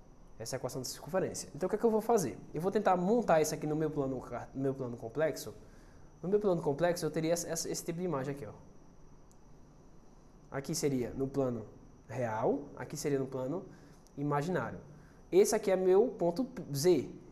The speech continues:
esse é meu ponto Z, que é formado pelos pontos do par-, da parte real, o ponto A, e da parte imaginária do ponto B.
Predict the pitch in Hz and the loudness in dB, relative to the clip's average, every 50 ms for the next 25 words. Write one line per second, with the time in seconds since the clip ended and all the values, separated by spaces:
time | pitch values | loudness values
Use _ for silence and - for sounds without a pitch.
0 | - 131 - - 131 127 127 123 123 123 123 - 160 147 131 107 95 - - - | -14 -12 -10 -8 -6 -6 -6 -6 -8 -8 -8 -8 -8 -6 -6 -6 -8 -10 -16 -20
1 | - - - - - - - - - - - - - - - - 220 214 202 175 | -20 -20 -20 -20 -20 -20 -20 -20 -20 -20 -20 -20 -20 -14 -6 0 4 4 6 6
2 | 139 - 165 160 156 135 120 110 110 113 - - - - - - - - 165 170 | 4 4 2 0 0 0 -2 -4 -6 -8 -12 -14 -18 -20 -20 -10 -4 0 0 2
3 | 170 160 - - - 135 117 104 - - 107 - - - - - - - 147 151 | 2 0 -2 -4 -6 -6 -6 -6 -8 -10 -12 -14 -14 -16 -18 -20 -16 -6 -2 0
4 | 170 160 - 165 151 151 - - 151 151 143 - - 147 135 - - 139 131 147 | 0 2 2 2 2 2 2 2 4 4 4 6 4 2 2 2 0 -2 0 2
5 | 139 123 107 - - - - - - - - - - - - - - 143 143 - | 2 2 0 -2 -6 -8 -12 -18 -20 -20 -20 -20 -20 -20 -20 -12 -8 -8 -2 2
6 | 147 139 131 135 143 131 123 120 139 190 269 - - - - - - - - - | 2 2 2 2 2 2 2 4 2 2 0 -2 -8 -16 -20 -20 -20 -20 -20 -20
7 | - - - - - - - - - - - - - - - - - - - 156 | -20 -20 -20 -20 -20 -20 -20 -20 -20 -20 -20 -20 -20 -20 -20 -20 -12 -6 -2 0
8 | 165 156 147 - 139 131 135 - - 143 143 - - 147 147 131 120 123 131 131 | 2 2 2 2 0 -2 -2 -2 -2 -2 -2 0 0 0 -2 -2 0 0 -2 -2
9 | 131 135 135 127 131 - 240 262 - - - - - - - - - - - - | -2 -2 -4 -4 -4 -6 -6 -8 -8 -14 -20 -20 -20 -20 -20 -20 -20 -20 -20 -20
10 | - - 120 117 147 160 143 - - | -16 -14 -6 0 2 4 4 4 0